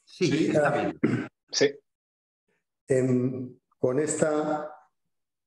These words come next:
Speaker 2: pantalla. Bien, eh, ¿cuándo se inicia esto? <clears throat> La verdad es que esto viene, viene de bastante atrás. Em, el otro día me enviaron un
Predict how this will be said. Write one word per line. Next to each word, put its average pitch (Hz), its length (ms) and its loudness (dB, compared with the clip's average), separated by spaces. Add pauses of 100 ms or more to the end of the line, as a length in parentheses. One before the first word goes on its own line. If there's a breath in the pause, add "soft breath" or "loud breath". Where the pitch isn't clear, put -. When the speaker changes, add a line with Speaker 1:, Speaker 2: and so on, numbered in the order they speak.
(140)
Speaker 2:
pantalla. 156 1080 0
Bien, 170 180 2
eh, - 320 -2 (480)
¿cuándo 220 240 2
se 180 140 2
inicia 139 340 2
esto? - 220 -2 (160)
<clears throat> - 1600 -4
La 143 100 2
verdad 143 180 2
es 185 80 -2
que 214 100 2
esto 202 240 2
viene, 165 600 2
viene 139 280 2
de 131 240 0
bastante 117 500 0
atrás. 104 580 -2 (540)
Em, 113 600 -2 (960)
el 127 140 0
otro 185 220 0
día 180 160 2
me 160 140 2
enviaron 151 360 2
un 151 160 2